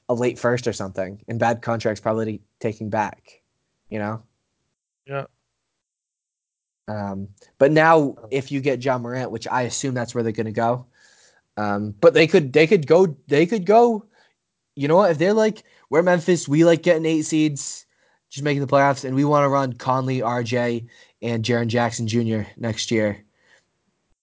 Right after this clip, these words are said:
Speaker 1: Try to get the eight seed." I don't know. I could see him doing that too.
Speaker 2: I could, but I, for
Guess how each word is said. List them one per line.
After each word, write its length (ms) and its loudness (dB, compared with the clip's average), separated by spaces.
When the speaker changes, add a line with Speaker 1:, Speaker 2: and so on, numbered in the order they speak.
Speaker 1:
Try 160 2
to 80 4
get 60 2
the 120 0
eight 140 0
seed." 340 -4
I 140 0
don't 80 0
know. 240 -2
I 160 0
could 120 2
see 120 0
him 80 -2
doing 200 -2
that 200 -4
too. 240 0
Speaker 2:
I 80 -4
could, 420 0
but 200 2
I, 480 4
for 40 -20